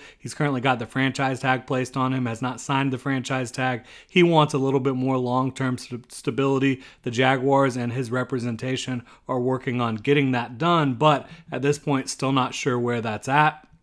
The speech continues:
Uh, Mike Caldwell, the Jaguars defensive coordinator, he also spoke with the media before practice, had some interesting comments. One of them was Trey Herndon, he believes,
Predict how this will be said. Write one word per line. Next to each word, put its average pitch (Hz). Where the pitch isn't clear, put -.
Uh, 135
Mike 147
Caldwell, 147
the 135
Jaguars 135
defensive 131
coordinator, 135
he 139
also 135
spoke 139
with 139
the 139
media 139
before 135
practice, 139
had 196
some 190
interesting 156
comments. 143
One 147
of 156
them 147
was 135
Trey 139
Herndon, 135
he 156
believes, 139